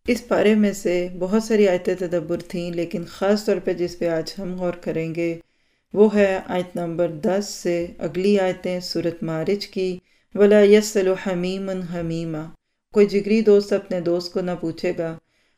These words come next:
हालांकि वो एक दूसरे को दिखाए जाएंगे। मुजरिम चाहेगा कि उस दिन के अजाब से बचने के लिए अपनी औलाद को, अपनी बीवी को, अपने भाई को और अपने करीब तरीन ख़ानदान को जैसे पनाह देता था और वह ज़मीन के सब लोगों को फिदिये में दे दे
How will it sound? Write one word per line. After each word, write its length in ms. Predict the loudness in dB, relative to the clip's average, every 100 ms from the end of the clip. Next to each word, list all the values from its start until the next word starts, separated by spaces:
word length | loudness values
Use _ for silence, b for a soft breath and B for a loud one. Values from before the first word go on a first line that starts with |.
| _
हालांकि 320 | 4 4 2
वो 80 | 0
एक 140 | 0
दूसरे 260 | 0 0 0
को 120 | 0
दिखाए 420 | 0 -4 -2 0 0
जाएंगे। 500 | -2 -4 -4 -2 -2
मुजरिम 400 | -2 -2 2 2
चाहेगा 480 | 2 0 0 0 0
कि 140 | -2 -4
उस 140 | -4
दिन 180 | -6 -4
के 80 | -2
अजाब 320 | 0 0 -2
से 180 | -2 -4
बचने 380 | -4 -6 -6 -8
के 140 | -6 -2
लिए 100 | -2
अपनी 300 | -2 -6 -6
औलाद 420 | -4 -4 -4 -8
को, 240 | -6 -8 -8 _ _ _ -4
अपनी 380 | -2 0 2 2 0
बीवी 320 | -4 -4 -6
को, 120 | -4
अपने 260 | -4 -4 -6
भाई 320 | -4 -4 -2
को 120 | 0 2
और 100 | 2
अपने 260 | 0 -4 -4
करीब 360 | 0 2 0 -2
तरीन 260 | -2 -2 -4
ख़ानदान 560 | -6 -4 -2 -2 -4
को 140 | -4 -2
जैसे 300 | -2 -2 -6
पनाह 320 | -6 -6 -6 -6 -6
देता 320 | -6 -6 -8
था 200 | -10 -14 _ _ _ _ _
और 160 | 4 6
वह 140 | 6
ज़मीन 320 | 6 4 4 2
के 100 | 0
सब 300 | 2 0 2
लोगों 300 | 0 0 0
को 100 | 0 0
फिदिये 460 | -2 -2 -2 -2
में 160 | -2 -2
दे 180 | -2 -2
दे 180 | -2 -4